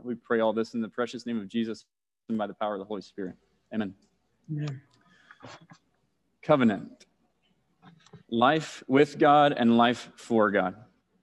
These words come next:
Speaker 1: To, to begin just with an introduction of this, uh,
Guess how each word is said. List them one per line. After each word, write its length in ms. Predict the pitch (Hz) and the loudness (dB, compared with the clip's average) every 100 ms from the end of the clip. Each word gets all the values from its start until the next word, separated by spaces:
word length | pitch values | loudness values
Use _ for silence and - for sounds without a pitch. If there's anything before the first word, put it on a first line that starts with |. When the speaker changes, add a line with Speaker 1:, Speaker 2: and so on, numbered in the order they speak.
| _ 143 | _ -2
Speaker 1:
To, 160 | 143 - | -2 -2
to 100 | - | -4
begin 380 | 151 143 175 202 | 0 4 4 4
just 180 | 170 165 | 0 0
with 140 | 160 | 0
an 80 | 143 | 0
introduction 680 | - 143 135 139 151 - 143 | 0 -2 4 4 4 0 0
of 200 | 127 117 | 2 2
this, 340 | 123 - - _ _ _ _ | 0 -2 -12 _ _ _ _
uh, 500 | - 113 113 107 98 | -6 -2 0 0 -2